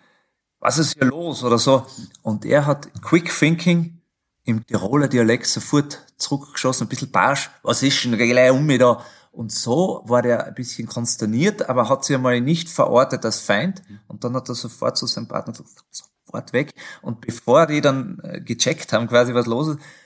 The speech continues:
war, waren die dann über alle Berge, <laughs> im wör-, im wörtlichen Sinn. Und da sieht man, dass dieses forsche, individualistische natürlich in so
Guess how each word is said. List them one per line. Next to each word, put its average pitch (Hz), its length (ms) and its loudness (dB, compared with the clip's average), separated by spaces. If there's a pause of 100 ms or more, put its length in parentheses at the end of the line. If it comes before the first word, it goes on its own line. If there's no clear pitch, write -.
(240)
war, 113 520 -2
waren 120 160 2
die 123 100 0
dann 120 140 2
über 117 180 2
alle 104 160 4
Berge, 101 400 0 (100)
<laughs> - 120 -6
im 123 140 -6
wör-, - 320 0
im - 140 -8
wörtlichen 127 360 0
Sinn. 139 360 -2 (540)
Und - 220 -2
da 131 40 4
sieht 175 240 -2
man, - 80 -2
dass 127 140 -2
dieses 139 320 -2
forsche, - 600 0
individualistische 139 840 2
natürlich 156 440 0
in 131 80 -4
so 143 380 -2